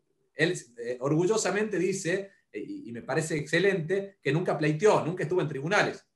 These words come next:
¿no? Bueno, eh, en el, en el ámbito de la co-, de la eco-, de la economía, el padre de la economía y la conducta, Daniel Kahneman, el israelí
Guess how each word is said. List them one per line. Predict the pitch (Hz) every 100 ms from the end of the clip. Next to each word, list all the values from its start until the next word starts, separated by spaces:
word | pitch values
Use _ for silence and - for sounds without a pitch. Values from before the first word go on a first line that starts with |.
| _
¿no? | 107 160 208 - _ _ -
Bueno, | 156 139 117
eh, | 120 120 113 110 110 107 113
en | 127
el, | 135 135
en | 127
el | 127
ámbito | 196 - 185
de |
la | 139 123
co-, | 123
de | 110
la | 113
eco-, | 117 120
de | 104
la | 104 101
economía, | 104 139 156 208 170 147 185 - - -
el | 113 -
padre | 165 202 208
de | 165
la |
economía | 143 151 175
y |
la | 165 139
conducta, | 135 143 - 117
Daniel | 113 147 160
Kahneman, | 156 156 117 117 151
el | 143
israelí | 104 107 139 165 160 -